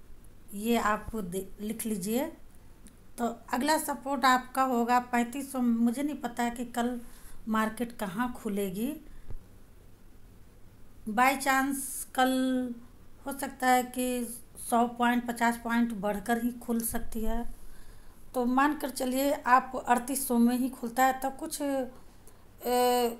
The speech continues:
कुछ आप शेयर अड़तीस सौ में भी ख़रीदारी कर सकते हैं और गिरावट का वेट करें।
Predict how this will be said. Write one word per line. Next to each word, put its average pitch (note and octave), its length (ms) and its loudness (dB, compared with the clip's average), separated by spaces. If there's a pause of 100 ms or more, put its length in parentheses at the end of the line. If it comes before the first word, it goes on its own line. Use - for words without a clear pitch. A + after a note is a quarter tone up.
(140)
कुछ - 220 0
आप C4 360 4
शेयर B3+ 300 6
अड़तीस B3 460 0
सौ B3 80 -2
में B3 160 0
भी B3 120 -2
ख़रीदारी A3+ 420 2
कर A#3 140 -4
सकते A#3 360 -4
हैं B3+ 260 -2 (640)
और A3 340 4
गिरावट G#3+ 440 4
का A3+ 240 6
वेट A3+ 420 0
करें। B3+ 380 2